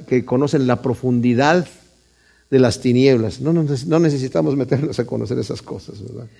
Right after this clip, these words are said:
Os saludan Timoteo, mi colaborador, Lucio y Jasón, Sosípater, mis compatriotas, "Yo, Tercio, que escribí la epístola, os saludo en el Señor,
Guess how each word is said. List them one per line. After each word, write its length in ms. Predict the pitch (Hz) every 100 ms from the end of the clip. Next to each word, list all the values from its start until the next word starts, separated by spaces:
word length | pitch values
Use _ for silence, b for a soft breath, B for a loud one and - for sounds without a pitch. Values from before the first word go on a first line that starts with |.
| b b
Os 120 | 147
saludan 380 | 156 185 220 214
Timoteo, 500 | 156 143 139 190 202
mi 160 | 175
colaborador, 760 | 147 131 123 127 127 180 220 -
Lucio 580 | 131 175 220 - 233 233
y 120 | 127
Jasón, 540 | 107 127 - 196 240 302 - - _ _
Sosípater, 920 | - - 170 - 220 214 214 202 226
mis 160 | 196 147
compatriotas, 800 | - 131 127 151 185 196 196 - b b b 131
"Yo, 200 | 190 208
Tercio, 420 | 202 220 - 165
que 60 |
escribí 340 | 143 147 147 175
la 120 | 165
epístola, 520 | 156 180 165 196 165
os 140 | 131 -
saludo 300 | 135 160 160
en 80 |
el 60 | 127
Señor, 440 | - 123 156 196